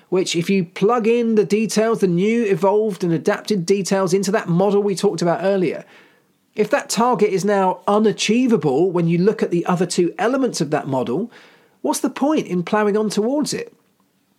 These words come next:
It's not failure to reassess and adapt your targets. It's actually, that's the measure of success.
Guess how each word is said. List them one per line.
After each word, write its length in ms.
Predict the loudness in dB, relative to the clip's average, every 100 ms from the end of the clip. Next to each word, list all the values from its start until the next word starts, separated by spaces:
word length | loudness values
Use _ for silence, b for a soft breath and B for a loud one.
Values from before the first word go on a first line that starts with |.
| _ _ -18 -2
It's 220 | -2 2
not 220 | 0 -2
failure 760 | -6 0 2 2 2 2 0 -2 B B B
to 280 | -2 0 2
reassess 880 | 2 2 -2 -4 -2 -2 0 -2 -2
and 100 | -2
adapt 480 | 0 -2 -2 -2
your 140 | -2 0
targets. 720 | -2 -2 -4 -8 -8 -10 -10 b b b b b _ _
It's 200 | -4 -4 -4
actually, 600 | -2 -2 -2 0 0 0
that's 360 | 0 0 -2
the 100 | -2
measure 380 | 0 2 0 0
of 100 | -2
success. 680 | -2 -6 -4 -4 -4 -6 -10